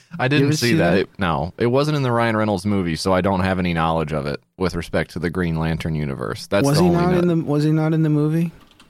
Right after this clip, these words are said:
Speaker 1: Actually, he
Speaker 2: Green
Speaker 1: might have been in the background 'cause he goes
Speaker 2: Yeah,
Speaker 1: to the
Speaker 2: 'cause
Speaker 1: Green
Speaker 2: he
Speaker 1: Lantern planet.
Speaker 2: And there's a big, you know, crowd shot, I feel like. Or maybe he was in, uh,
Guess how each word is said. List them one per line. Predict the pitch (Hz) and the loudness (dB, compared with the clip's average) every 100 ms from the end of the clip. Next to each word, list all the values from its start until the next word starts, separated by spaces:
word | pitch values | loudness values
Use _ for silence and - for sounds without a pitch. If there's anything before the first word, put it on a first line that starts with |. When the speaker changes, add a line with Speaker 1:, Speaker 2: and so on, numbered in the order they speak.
| - 123 | -6 0
Speaker 1:
Actually, | 127 131 131 | 2 2 4
he | |
Speaker 2:
Green | 139 | 4
Speaker 1:
might | 135 165 | 2 2
have | 127 | 2
been | 139 | 0
in | 131 | 0
the | 101 | 0
background | 110 127 123 95 90 | 0 0 0 -2 -2
'cause | 110 | -2
he | 117 | -2
goes | 117 135 143 | 0 2 2
Speaker 2:
Yeah, | 120 | 2
Speaker 1:
to | |
the | 107 | 0
Speaker 2:
'cause | 95 | 2
Speaker 1:
Green | 135 127 | 2 2
Speaker 2:
he | |
Speaker 1:
Lantern | 110 110 - 92 | 2 -2 -2 -4
planet. | - 113 95 67 - - - _ _ - | -2 0 0 -4 -8 -20 -20 _ _ -4
Speaker 2:
And | 143 | 0
there's | 160 151 | 2 0
a | 139 | 0
big, | 147 147 131 131 | 0 0 0 0
you | 127 | 0
know, | 110 | -2
crowd | - 117 120 | -2 0 0
shot, | - 113 107 | 0 0 0
I | 98 | -2
feel | - 104 95 | -4 -4 -2
like. | 92 104 - - _ - | -4 -6 -12 -20 _ -2
Or | |
maybe | 120 143 147 | 0 2 2
he | 131 | 0
was | 117 107 | 0 0
in, | 117 110 | 0 0
uh, | 107 98 92 | 0 -2 -4